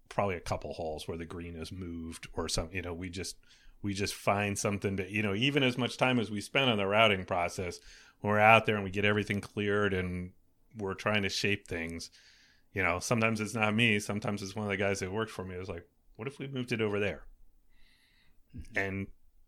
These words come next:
Speaker 1: it helps to be open to that. And it helps when clients are comfortable with that. You know, that's what we try to feel them out in the beginning.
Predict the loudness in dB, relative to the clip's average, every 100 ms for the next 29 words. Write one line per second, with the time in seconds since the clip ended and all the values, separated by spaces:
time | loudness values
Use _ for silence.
0 | _ _ -20 -20 -4 -2 0 0 -2 -10
1 | -6 -4 -6 -8 -10 -8 -10 -12 -10 -6
2 | -2 -2 -4 -8 -8 -4 -2 0 -2 -4
3 | -4 -6 _ _ _ -10 -6 -6 -6 -10
4 | -10 -10 -12 -8 -10 -10 _ _ -16 -16
5 | -14 -12 -12 -10 -12 -12 -8 -6 -6 -6
6 | -6 -4 -2 -2 -4 -8 -8 -6 -8 -12